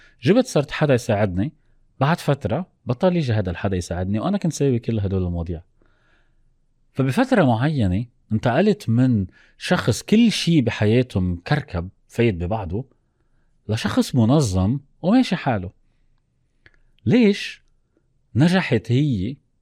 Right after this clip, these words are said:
بهذا الموضوع؟ مش لأنه هي عندها جلاية وأنت ما عندك، لا، بس لأنه بأول مرحلة بحياتها هي كانت معقدة حياتها،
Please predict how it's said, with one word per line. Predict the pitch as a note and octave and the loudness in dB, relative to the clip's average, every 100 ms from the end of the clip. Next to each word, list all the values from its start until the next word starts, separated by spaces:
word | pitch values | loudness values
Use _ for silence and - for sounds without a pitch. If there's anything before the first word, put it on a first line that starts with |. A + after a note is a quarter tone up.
| _ - | _ -4
بهذا | A#2+ C#3 A#2 | 0 2 2
الموضوع؟ | G2+ F#2+ F#2+ E2+ - _ _ _ _ _ _ _ - | 0 0 0 -2 -4 _ _ _ _ _ _ _ -4
مش | D#3 | 0
لأنه | C4 B3 G3 | 4 6 6
هي | |
عندها | D3+ D3 A#2 | 6 4 4
جلاية | G2 G#2 C#3+ F#2+ | 4 4 4 4
وأنت | F#2+ B2 | 2 0
ما | G#2 | -2
عندك، | A2 A#2+ F2 - _ _ _ _ _ _ _ _ - | 0 0 0 -6 _ _ _ _ _ _ _ _ -2
لا، | F#3 - _ _ _ _ _ - | 0 0 _ _ _ _ _ -4
بس | A#2+ - - _ _ _ _ | -4 -4 -16 _ _ _ _
لأنه | A2 C3+ F3+ C3 | -2 2 4 4
بأول | B2+ G3 A#3+ G3+ B2+ G2 F#2+ | 4 4 4 6 6 4 2
مرحلة | A2+ B2+ - F#2 E2 F#2+ - _ _ _ - | 0 0 -4 -6 -6 -8 -12 _ _ _ -2
بحياتها | D3 - A#2+ B2 B2+ F2 A#2+ _ _ _ _ _ _ _ _ - | -2 2 2 4 2 -2 -8 _ _ _ _ _ _ _ _ -2
هي | F#3 G3+ | 2 2
كانت | A#2 D3+ E3 B2+ | 2 2 0 0
معقدة | F2+ D#2+ D3 - G2+ | -2 -4 -4 -2 -4
حياتها، | - F#2 G2+ G2 D2+ | -2 0 0 -2 -8